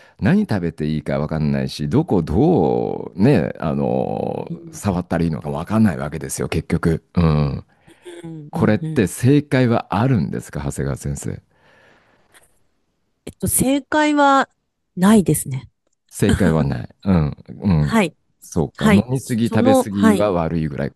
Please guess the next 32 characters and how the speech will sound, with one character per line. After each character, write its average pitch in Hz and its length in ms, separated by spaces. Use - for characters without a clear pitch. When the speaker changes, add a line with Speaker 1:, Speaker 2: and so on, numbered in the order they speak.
Speaker 1:
か 71 100
な。 78 100
Speaker 2:
は - 60
い。 - 60
Speaker 1:
<laughs> - 0
Speaker 2:
う 208 60
ん、 202 240
そ 240 140
れ 311 140
も 339 340
正 - 680
解 247 240
で 247 100
は 202 140
な 175 160
い 165 100
か 170 100
な 190 260
と 175 140
思 170 180
う - 40
ん 165 40
で 165 100
す - 100
け 165 120
れ 160 80
ど 175 100
も。 208 380
Speaker 1:
は 82 180
い、 - 140
う 98 80
ん。 76 360